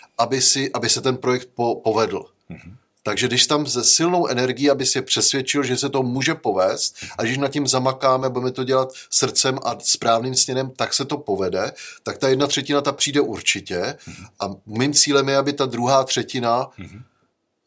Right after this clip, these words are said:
Speaker 1: z tý-, z těch zbývajících dvou, aby vybrala se ta druhá třetina, která má propozici, že, že taky pozitivně to
Speaker 2: Mhm.
Speaker 1: bude vidět.
Speaker 2: Ano.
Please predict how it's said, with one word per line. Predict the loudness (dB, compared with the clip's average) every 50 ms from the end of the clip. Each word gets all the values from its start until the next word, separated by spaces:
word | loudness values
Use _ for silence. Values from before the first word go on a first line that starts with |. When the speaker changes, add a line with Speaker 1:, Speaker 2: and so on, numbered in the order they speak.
| _ _ _ _ _ _ -6 0 2
Speaker 1:
z | 4 4
tý-, | 4 4 2 2 2 4
z | 4
těch | 4 4 4
zbývajících | 4 4 6 6 6 4 2 0 -2 0
dvou, | 2 4 4 4 4 2
aby | 0 0
vybrala | 2 2 0 2 4 4 4 4
se | 4 2 0 0
ta | -2 0
druhá | 2 4 4 4
třetina, | 2 0 -4 -2 0 -2 -2
která | 0 0 0 2
má | 2 2
propozici, | 0 0 -4 -4 -2 -2 -2 -2 0 0 0 0 -2 -2 -4 -8 -12 -8
že, | -6 -6 -6 -6 -4 -2
že | 0 2 2 0
taky | 0 0 0 0 0 0 -2
pozitivně | 0 0 0 0 0 -2 -2 -4 -4 -2 -2
to | -2 -4
Speaker 2:
Mhm. | -4
Speaker 1:
bude | -4 -4 -4 -4
vidět. | -4 -6 -6 -8 -8 -10
Speaker 2:
Ano. | -14 -14